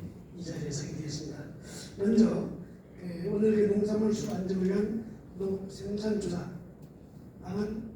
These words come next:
토론에서 참석하신 여기 계신 모든 분들께 정말 고맙다는 말씀을 드리겠습니다.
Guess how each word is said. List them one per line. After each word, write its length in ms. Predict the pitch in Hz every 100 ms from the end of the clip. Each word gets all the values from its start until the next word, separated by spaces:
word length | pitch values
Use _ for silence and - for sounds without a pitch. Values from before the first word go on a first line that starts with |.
| - - - - - -
토론에서 640 | - 202 185 190 190 180 - - -
참석하신 720 | - 175 175 180 180 202 - - - - - 170
여기 140 | 190
계신 380 | 202 185 - -
모든 420 | 135 196 214 226 208
분들께 520 | 202 190 - - - - - - -
정말 240 | 165 160 - -
고맙다는 440 | 131 180 165 160
말씀을 440 | 151 - 165 170 170 - - - - - -
드리겠습니다. 580 | - 143 143 - 139 135